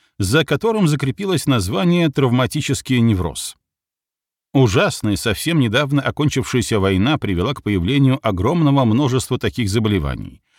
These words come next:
и, по крайней мере, положила конец искушению сводить их к органическому повреждению нервной системы под воздействием механической силы. Картина состояния при травматическом неврозе приближается к истерии по богатству сходных моторных симптомов,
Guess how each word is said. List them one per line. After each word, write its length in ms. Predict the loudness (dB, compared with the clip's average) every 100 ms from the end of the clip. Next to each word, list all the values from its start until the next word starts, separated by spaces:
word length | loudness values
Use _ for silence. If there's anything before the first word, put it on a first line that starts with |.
| -20 -16 0
и, 160 | 0
по 140 | 2 0
крайней 400 | 2 2 4 4
мере, 380 | 2 0 0 0
положила 500 | 0 0 0 0 0
конец 560 | 0 2 2 -2 -6 -4
искушению 680 | -4 -2 -4 0 2 2 2
сводить 680 | -2 -2 0 0 -2 -4 -2
их 280 | 0 0
к 80 | -2
органическому 720 | 0 2 2 0 -2 0 0
повреждению 720 | 2 0 0 0 0 2 4 4
нервной 380 | 2 0 -2
системы 600 | -2 -6 -4 0 2 0 -2 -20 -8
под 160 | -2 2
воздействием 800 | 2 0 0 -2 -2 0 0 0
механической 640 | -2 0 0 0 -4 -6 -6
силы. 260 | -6 -14 _ _ _ _ _ _ _ 0
Картина 500 | 2 2 0 0 0
состояния 800 | 0 0 2 2 2 2 2 2
при 200 | 0 -2
травматическом 840 | 2 2 0 -2 -2 -2 0 2
неврозе 500 | 2 2 0 0 0
приближается 800 | 0 -2 0 0 0 -2 -2 -2
к 80 | -2
истерии 600 | -2 0 2 4 2 2
по 140 | 0
богатству 500 | 0 0 -2 -4 -6
сходных 520 | -6 -2 0 0 0
моторных 460 | 0 0 2 0 0
симптомов, 640 | -2 -2 -2 -4 -6 -14